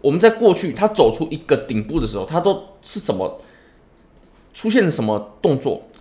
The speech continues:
我们可以看啊，我认为这几个地方是比较重要的，我们是比较需要注意的。这是我们之前走出顶部的时候，它所做的动作。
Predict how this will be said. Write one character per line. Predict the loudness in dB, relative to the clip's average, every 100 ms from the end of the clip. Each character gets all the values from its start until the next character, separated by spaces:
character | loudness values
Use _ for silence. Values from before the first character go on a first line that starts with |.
| -20 -12
我 | -8
们 | 2
可 | 4
以 |
看 | 4 0
啊， | -4 -10
我 | -2 4
认 | 4
为 |
这 | 4 -2
几 | -2
个 | -2
地 | 2
方 | 2 2
是 | -2
比 | -2
较 | -2
重 | -2 -2
要 | -4
的， | -4
我 |
们 | -4
是 | -2 -4 -4 -10 _ _ _
比 | 4
较 | 6
需 | 6 6
要 | 8 6
注 | 4 -4 -4
意 | -4
的。 | -8 -14 -20 -20 _ _ _ _ _ _ -2
这 |
是 | 2
我 | 4 4
们 | 0
之 |
前 | -2 0 -2 -4 -16 _ _ _
走 | 2 2
出 | 2
顶 | -2 -4
部 | -2 -2
的 |
时 | -2
候， | -4 -6 -8 -4
它 | -2
所 | -2
做 | -2 -2
的 | -2
动 | -4 -6
作。 | -10